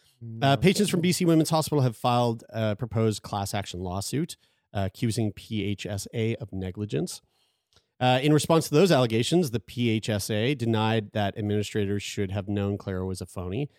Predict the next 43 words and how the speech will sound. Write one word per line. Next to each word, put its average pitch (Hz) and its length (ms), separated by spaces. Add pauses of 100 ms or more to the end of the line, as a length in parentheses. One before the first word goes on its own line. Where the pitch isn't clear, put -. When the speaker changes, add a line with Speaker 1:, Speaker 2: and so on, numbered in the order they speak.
(340)
Speaker 2:
uh, 101 180
and 113 140
said 123 160
it 117 80
took - 220
all 147 160
reasonable 139 340
steps - 320
to - 60
confirm 165 580
she - 180
was 113 220
a 127 60
qualified 98 420
nurse. 196 320 (600)
The 135 80
P - 220
H 165 280
S 147 240
A 165 340
response 147 720
also 160 300
reveals 127 500
that 107 180
Claro's 117 380
colleagues 120 560
began 110 480
c-, - 80 (120)
uh, 101 200
complaining 131 720
she 131 160
was 113 180
rude 185 500
and 117 120
disrespectful 135 720
within 110 340
weeks 160 360
after 104 240
she - 120
started 113 420
at 87 80
the 85 80
hospital. 98 460